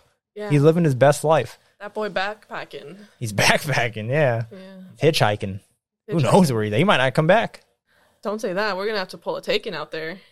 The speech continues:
Speaker 2: A Taken?
Speaker 1: Right?
Speaker 2: I don't know.
Speaker 1: That's what that
Speaker 2: I've never
Speaker 1: movie's
Speaker 2: seen that
Speaker 1: about.
Speaker 2: movie.
Speaker 1: Oh, I heard it was about a dad whose daughter got a-, abducted
Speaker 2: So
Speaker 1: while she was,
Speaker 2: Misael's
Speaker 1: like
Speaker 2: my daughter?
Speaker 1: Yeah.
Speaker 2: Sick.
Speaker 1: Or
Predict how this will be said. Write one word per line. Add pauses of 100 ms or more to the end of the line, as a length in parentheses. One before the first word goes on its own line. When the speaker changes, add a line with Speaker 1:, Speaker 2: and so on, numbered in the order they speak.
(120)
Speaker 2:
A
Taken? (240)
Speaker 1:
Right? (160)
Speaker 2:
I
don't
know. (120)
Speaker 1:
That's
what
that
Speaker 2:
I've
never
Speaker 1:
movie's
Speaker 2:
seen
that
Speaker 1:
about.
Speaker 2:
movie.
Speaker 1:
Oh,
I
heard
it
was
about
a
dad
whose
daughter
got
a-, (240)
abducted
Speaker 2:
So
Speaker 1:
while
she
was,
Speaker 2:
Misael's
Speaker 1:
like
Speaker 2:
my
daughter? (800)
Speaker 1:
Yeah. (500)
Speaker 2:
Sick.
Speaker 1:
Or